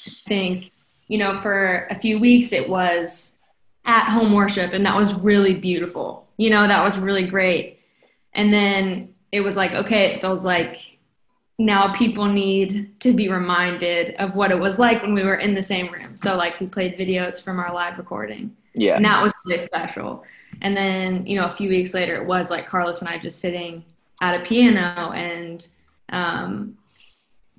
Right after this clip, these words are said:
Speaker 1: being a little bit more relaxed and less, you know, tied to a structure or, um, an idea. And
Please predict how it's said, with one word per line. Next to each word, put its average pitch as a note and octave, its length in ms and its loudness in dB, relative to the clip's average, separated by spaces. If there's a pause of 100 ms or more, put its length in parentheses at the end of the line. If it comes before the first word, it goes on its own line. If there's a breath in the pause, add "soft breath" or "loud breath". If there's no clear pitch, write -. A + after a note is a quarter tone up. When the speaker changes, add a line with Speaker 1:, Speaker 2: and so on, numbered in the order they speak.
(200)
Speaker 1:
being G3+ 280 2
a F#3 80 -2
little F#3+ 200 2
bit F#3+ 180 -2
more F#3 200 0
relaxed F3 680 -2
and F#3 160 -2
less, F3+ 720 -4
you G3 100 -6
know, F3 140 -4
tied F#3 480 0
to F#3+ 260 0
a F3+ 40 0
structure F3+ 560 -4
or, E3+ 380 -6 (360 soft breath)
um, F3+ 500 -4 (720)
an A#3 100 2
idea. G3 420 2
And F#3 500 -4